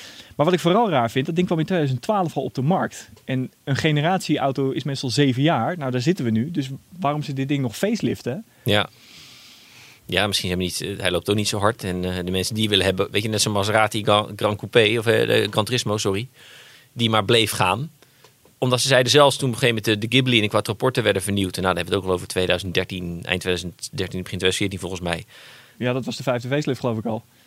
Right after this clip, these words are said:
Speaker 1: Dat
Speaker 2: Ja,
Speaker 1: dat ook
Speaker 2: maar,
Speaker 1: al
Speaker 2: en,
Speaker 1: mensen
Speaker 2: maar toen
Speaker 1: zeggen,
Speaker 2: zeiden ze toen, toen, en dat ding kwam in tweeduizend zeven, maar die ging toen beter verkopen. Want toen kwam de, van die Amerikanen in de showroom, eh, voor zo'n Quattroporte. En dan stond daar nog een, eh, eh, een, een Maserati Gran Turismo.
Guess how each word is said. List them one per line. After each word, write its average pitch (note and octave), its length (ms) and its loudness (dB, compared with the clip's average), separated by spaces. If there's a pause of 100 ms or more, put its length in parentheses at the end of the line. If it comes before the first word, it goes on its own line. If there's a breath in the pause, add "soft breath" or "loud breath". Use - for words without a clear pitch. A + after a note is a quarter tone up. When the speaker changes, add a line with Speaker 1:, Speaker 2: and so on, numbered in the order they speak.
(140)
Speaker 1:
Dat A2+ 140 -4
Speaker 2:
Ja, C3+ 120 6
Speaker 1:
dat - 20 6
ook D#3 60 2
Speaker 2:
maar, D#3 100 2
Speaker 1:
al D#3+ 60 6
Speaker 2:
en, D3 60 2
Speaker 1:
mensen D3+ 200 2
Speaker 2:
maar D#3+ 80 4
toen C#3 100 -4
Speaker 1:
zeggen, F3+ 200 6
Speaker 2:
zeiden B2+ 60 -2
ze B2 60 -4
toen, D3+ 300 0
toen, C#3+ 100 0
en C3+ 80 4
dat C3 100 4
ding D#3+ 140 2
kwam D3 140 4
in A#2+ 60 4
tweeduizend A#2+ 380 4
zeven, D#3+ 240 4
maar B2+ 100 2
die C3 100 0
ging C#3 120 2
toen B2 120 0
beter E3+ 280 4
verkopen. C3+ 440 4
Want C#3 200 0
toen C3+ 160 2
kwam C3 180 -2
de, - 120 -8
van C#3 100 -4
die C3 100 4
Amerikanen C3 400 2
in B2 80 0
de G#2+ 60 -2
showroom, G#2+ 560 4
eh, G#2 200 2 (120)
voor A#2+ 180 -2
zo'n G#2 80 -4
Quattroporte. A2 560 0
En A2 80 2
dan G#2+ 80 -2
stond C3 200 -2
daar A#2 80 0
nog G#2+ 180 -6
een, G#2 180 -4
eh, G2 400 0 (520)
eh, - 60 -6
een, G#2+ 200 -6 (240)
een G2+ 420 -6
Maserati G2+ 480 0
Gran G2+ 140 0
Turismo. B2+ 440 0